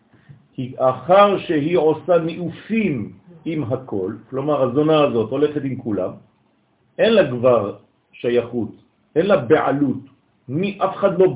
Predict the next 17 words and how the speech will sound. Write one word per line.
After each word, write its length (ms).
בעלים 520
עליה, 380
כן, 200
יש 180
לה 100
הרבה, 400
זה 180
הזונה, 460
כן? 200
רוצה 300
לומר, 460
אחר 280
שהיא 320
הכשילה 580
בני 340
אדם 340
בזנות, 440